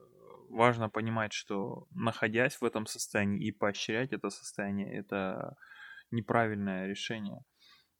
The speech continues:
Э, зависть это как, э, психологический паттерн, который у вас, э, заложен в детстве. Это симптом, который показывает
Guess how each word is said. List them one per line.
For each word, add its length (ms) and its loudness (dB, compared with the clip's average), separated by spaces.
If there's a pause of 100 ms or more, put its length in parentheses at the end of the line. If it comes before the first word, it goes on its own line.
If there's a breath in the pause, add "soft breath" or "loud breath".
Э, 580 0 (1120)
зависть 520 2
это 180 4
как, 320 0
э, 240 4 (680)
психологический 760 4
паттерн, 460 6
который 360 2
у 100 2
вас, 340 2
э, 960 -4
заложен 640 6 (640 soft breath)
в 120 -4
детстве. 720 2
Это 640 4
симптом, 540 4
который 360 2
показывает 800 0